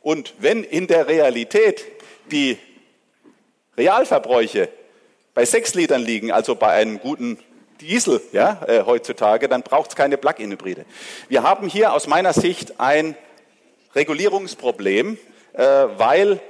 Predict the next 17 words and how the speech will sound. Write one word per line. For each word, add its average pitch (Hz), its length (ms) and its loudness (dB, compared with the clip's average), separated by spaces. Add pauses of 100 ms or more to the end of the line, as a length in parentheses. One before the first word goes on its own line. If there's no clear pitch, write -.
(360)
die 127 80 -4
Normverbräuche 175 1040 0 (160)
gehen 180 360 -2
ja 156 360 0
ein 165 440 0 (320)
in 165 320 -4
die 156 220 -4
Flottenverbrauchsgrenzwerte. 139 2500 -2 (340)
Ja, 107 220 2
und 156 240 -6
zwar, 135 640 0
äh, 120 240 2
eben 135 300 -4
mit 151 140 -6
diesem 156 260 -2
niedrigeren 143 560 -4
Wert. 147 340 2